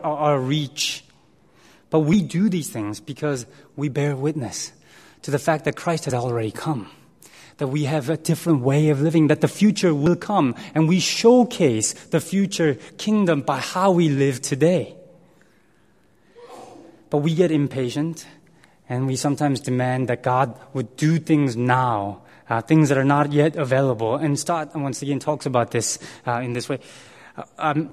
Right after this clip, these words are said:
understandably anxious, uh, to emerge out of, uh, of painful present suffering and groaning, some Christians talk as if our resurrection have taken place already,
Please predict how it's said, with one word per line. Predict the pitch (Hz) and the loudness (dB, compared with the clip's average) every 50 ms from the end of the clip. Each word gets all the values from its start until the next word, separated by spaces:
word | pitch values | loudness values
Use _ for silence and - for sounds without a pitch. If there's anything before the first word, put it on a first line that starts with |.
| - - | 0 4
understandably | 185 214 226 240 196 - 226 220 226 214 196 185 196 190 190 - - | 6 8 8 8 6 4 4 4 4 2 0 0 -2 -2 -2 -4 -2
anxious, | 156 180 214 220 214 - - 208 170 - - - - - | 0 2 4 4 2 2 0 0 0 0 -4 -6 -6 -6
uh, | 165 | -6
to | - - 180 180 | -4 -2 -2 0
emerge | 190 185 160 160 160 175 185 175 - - - | 0 2 4 4 4 4 4 2 0 -2 -2
out | 151 165 185 190 | 0 2 2 2
of, | 185 160 - - - - - | 0 -2 -4 -8 -12 -14 -12
uh, | 175 170 180 175 - - - | -12 -12 -12 -12 -12 -6 -2
of | 175 156 135 - | -2 0 0 -2
painful | - - - 214 220 226 214 - - - 160 | -6 -4 0 4 4 4 4 4 0 -4 -6
present | - - 202 190 170 180 170 151 | -2 2 2 2 4 4 2 2
suffering | - - 151 143 - - 160 151 151 | 2 2 2 0 2 2 2 4 4
and | 147 143 127 | 4 4 2
groaning, | - 127 123 123 127 135 135 | 2 0 0 2 2 2 2
some | - - 247 262 254 | 2 4 4 4 6
Christians | 254 208 - - - 127 127 117 - | 4 0 0 0 0 0 0 0 -2
talk | - - - 208 190 - - - - - - - - - | -2 2 4 4 4 4 2 -6 -18 -18 -20 -20 -6 -2
as | 147 160 156 | 0 4 4
if | 196 180 - - | 4 2 2 2
our | 151 180 185 185 | 4 6 8 8
resurrection | 170 180 185 175 170 175 175 175 175 - 170 160 | 8 8 6 6 4 2 2 2 2 0 0 0
have | - 151 143 - | 2 0 -2 -4
taken | - - 170 156 - 151 143 | -2 -6 -4 0 0 0 0
place | - - 190 185 170 - | 0 0 0 0 0 0
already, | 156 151 147 143 175 208 196 135 110 | 0 0 0 2 4 4 4 2 0